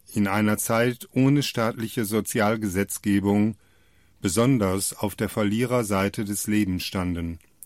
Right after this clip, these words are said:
die, mit denen die Erfolgreichen, Anerkannten, die Coolen der Zeit nichts zu tun haben wollten, die Armen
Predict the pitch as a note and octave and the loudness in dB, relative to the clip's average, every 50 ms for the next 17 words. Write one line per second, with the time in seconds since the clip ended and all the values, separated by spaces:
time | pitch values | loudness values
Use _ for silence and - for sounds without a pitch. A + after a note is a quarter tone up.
0 | - _ _ _ _ _ _ _ - - A2+ A2 G#2+ A2 B2 C3+ C3 - _ _ | -20 _ _ _ _ _ _ _ -4 0 0 2 2 2 0 -2 -6 -8 _ _
1 | _ _ _ _ _ _ _ _ - A2+ G#2 F#2 - A2+ A2 A#2+ B2+ B2+ B2+ C3 | _ _ _ _ _ _ _ _ -2 -2 -2 2 2 4 4 6 6 4 4 4
2 | B2 A#2+ A#2+ A#2 A2 - - - C3 C3 B2+ - - G2 F2+ E2+ F2 E2+ - - | 2 2 2 0 0 0 -2 -2 -2 -2 -2 -4 -4 -4 -2 -2 -4 -6 -4 -2
3 | G2+ F#2+ F#2 F2+ F#2+ - _ - - A#2+ A#2+ A#2 G2 F2+ E2 - - F#2 F#2 F#2 | -2 0 0 -2 -4 -6 _ -2 0 2 2 2 0 -2 -2 -4 -4 -4 -4 -4
4 | F#2 E2+ - F#2+ F#2 F2+ F2+ G2 - _ _ _ - - G2+ - - - - B2+ | -4 -4 -4 -4 -4 -4 -6 -8 -12 _ _ _ -10 -10 -8 -8 -6 -4 -2 0
5 | B2+ B2+ A#2 G2+ F2 F2+ F2+ F#2+ F2+ F#2+ G2 G2 - - - G#2 G2 G#2 G#2 G2+ | 0 2 0 0 0 0 -2 -2 -2 -2 -4 -4 -4 -2 0 2 2 2 0 -2
6 | - - _ A#2 A2 A#2 B2+ C3 - - - C3 - - - C3 C3 B2+ G#2 F2+ | -8 -18 _ 0 2 2 2 0 -2 -2 -4 -4 -2 -2 0 0 2 2 2 0
7 | F#2 F#2 F2+ F#2 F#2 E2+ F2+ F2+ E2+ E2 - - F#2+ D#2+ F2 G2 - - _ _ | 0 0 0 0 0 0 0 0 -2 -4 -4 -6 -6 -6 -6 -10 -16 -20 _ _
8 | _ _ _ _ _ _ _ _ _ _ _ _ - - G2+ E2+ G2 G2+ G2 G2+ | _ _ _ _ _ _ _ _ _ _ _ _ -6 -4 -2 0 0 2 2 4
9 | G#2+ G#2+ G#2+ A2+ A#2+ C3 C3+ | 4 4 2 2 2 0 -2